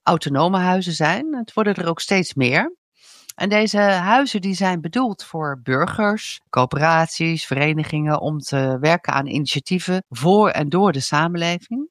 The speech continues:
En laten we wel even vooropstellen dat die huizen van burgerschap geen buurthuizen zijn, hè? Maar gewoon plekken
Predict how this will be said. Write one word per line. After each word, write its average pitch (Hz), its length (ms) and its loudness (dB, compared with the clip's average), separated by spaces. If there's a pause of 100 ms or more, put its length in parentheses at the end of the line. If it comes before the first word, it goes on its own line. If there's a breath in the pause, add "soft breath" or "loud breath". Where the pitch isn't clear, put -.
(120)
En 175 160 -2
laten 196 300 2
we 180 220 2 (200)
wel 180 240 0
even 175 240 2
vooropstellen 190 640 -2 (140)
dat 180 220 0
die 175 200 0
huizen 202 340 2
van 175 140 -4
burgerschap 190 560 0 (100)
geen 254 480 0
buurthuizen 143 680 2
zijn, 104 280 -6
hè? 220 140 -8 (140)
Maar 170 160 2
gewoon 196 440 2 (280)
plekken 247 440 -2